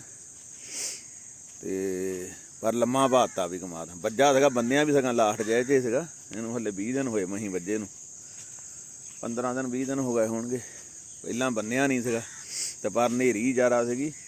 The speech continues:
ਇੱਥੋਂ ਕਮਾਦ ਦੇ ਨਾਲੋਂ ਇਕੱਠੀ ਹੋ ਕੇ ਪਈ, ਜਿੱਥੇ ਕੁ ਇਕੱਠੀ ਹੋ ਕੇ ਵੀ ਉੱਥੋਂ ਕੋ ਸਾਰਾ ਹੀ ਸਿੱਟ ਦਿੱਤਾ ਗਾਂ ਦਾ ਹੀ ਕਮਾਦ। ਤੇ ਪਾਣੀ ਖੇਤ 'ਚ ਸਾਰੇ ਹੀ ਖੜਾ ਆ। ਇਹ ਰਾਤ ਦਾ ਪਿਆ ਆ ਮੀਂਹ,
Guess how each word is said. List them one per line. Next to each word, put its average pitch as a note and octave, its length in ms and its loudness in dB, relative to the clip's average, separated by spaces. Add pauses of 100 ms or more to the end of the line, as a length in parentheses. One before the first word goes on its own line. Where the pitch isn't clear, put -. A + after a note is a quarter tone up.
ਇੱਥੋਂ B2+ 600 -6
ਕਮਾਦ G#2+ 360 -8
ਦੇ A2+ 80 -6
ਨਾਲੋਂ A2+ 220 -2
ਇਕੱਠੀ A#2 340 -4
ਹੋ A#2 100 4
ਕੇ A#2+ 100 2
ਪਈ, G#2 200 -2
ਜਿੱਥੇ A2+ 300 -2
ਕੁ G#2 60 -2
ਇਕੱਠੀ A2+ 300 0
ਹੋ A2+ 80 2
ਕੇ A2+ 80 2
ਵੀ A#2+ 100 2
ਉੱਥੋਂ A#2+ 240 0
ਕੋ A2 100 0
ਸਾਰਾ G2+ 220 0
ਹੀ A#2+ 80 4
ਸਿੱਟ G2 140 -4
ਦਿੱਤਾ F#2+ 240 -2
ਗਾਂ F2 220 -6
ਦਾ F#2+ 80 -8
ਹੀ F#2+ 60 -6
ਕਮਾਦ। F2 260 -10
ਤੇ - 2000 -14 (120)
ਪਾਣੀ A2+ 380 -4 (380)
ਖੇਤ A2+ 240 -2
'ਚ A2 200 2
ਸਾਰੇ G#2 240 2
ਹੀ A2 100 2
ਖੜਾ F2+ 180 0
ਆ। F#2 120 2 (2750)
ਇਹ A2 120 4
ਰਾਤ G#2 240 2
ਦਾ G#2+ 200 2
ਪਿਆ G2+ 260 2 (200)
ਆ F#2 60 -4
ਮੀਂਹ, G2+ 220 -6